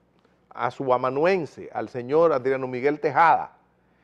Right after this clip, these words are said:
usándolo y usando el Diario Libre, que como he dicho muchas veces, de-, es un, un,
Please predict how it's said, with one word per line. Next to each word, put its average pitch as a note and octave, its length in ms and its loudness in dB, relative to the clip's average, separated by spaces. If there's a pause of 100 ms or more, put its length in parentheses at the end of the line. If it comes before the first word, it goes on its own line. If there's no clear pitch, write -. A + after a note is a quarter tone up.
(220)
usándolo E3+ 840 4
y D#3+ 140 -4
usando D#3 360 0
el E3 120 2
Diario F3 300 2
Libre, E3+ 380 -2
que A#2 160 -8
como A#2+ 280 -8
he - 20 -6
dicho D#3+ 240 -6
muchas D#3+ 320 -6
veces, E3 420 -4 (480)
de-, B2+ 400 -2
es - 260 -8
un, E3 160 -6 (140)
un, E3+ 420 -6